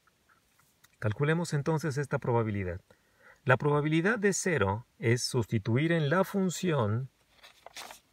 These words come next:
de probabilidad, la que acabamos de encontrar, que es esta, el valor de X por cero.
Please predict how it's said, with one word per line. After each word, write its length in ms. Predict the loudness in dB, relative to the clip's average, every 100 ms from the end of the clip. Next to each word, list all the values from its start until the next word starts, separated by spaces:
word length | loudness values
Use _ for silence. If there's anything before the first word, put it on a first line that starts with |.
| _ -20 -10
de 120 | -8
probabilidad, 760 | 2 4 4 2 -2 4 6 4 -2 -4
la 120 | -4
que 180 | -4 -6
acabamos 680 | -6 -6 -2 0 0 -2 -2
de 100 | -4
encontrar, 580 | -2 -4 0 4 4 2 -8 -10 -14 -14 -14 -14 -18 -20 -20 -20 -20 _ _ _ _ _ _ _ _ -20 _
que 220 | -10 -2 -2
es 140 | 0
esta, 480 | -2 0 -2 -2 -4 _ _ _ _ _ -20 _ -20 _ _ _ _ _ _ _ _ _ _ _ _ _ _ -20 -20 _ _
el 180 | 0 4
valor 340 | 4 4 2
de 240 | 2 0
X 320 | 0 -4 -10 -4
por 180 | -4
cero. 400 | 0 -2 0 -4